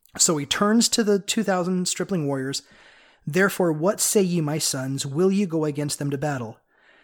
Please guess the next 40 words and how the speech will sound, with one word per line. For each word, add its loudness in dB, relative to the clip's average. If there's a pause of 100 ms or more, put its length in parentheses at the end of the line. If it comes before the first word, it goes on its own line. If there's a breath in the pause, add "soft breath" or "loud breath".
(120)
And -4
now 0
I 0
say 2
unto 0
you, 4
my 2
beloved -2
brother 0
Moroni, -2
that -6
never -4
had -6
I -6
seen -4
so -2
great -2
courage, -4
nay, -2
amongst -4
all -4
the -4
Nephites. -6 (300)
For 0
as 2
I -2
had -2
ever -2
called -6
them 2
my 2
sons, -4
for -2
they -2
were -2
all -4
of -2
them -4
very -2
young, -6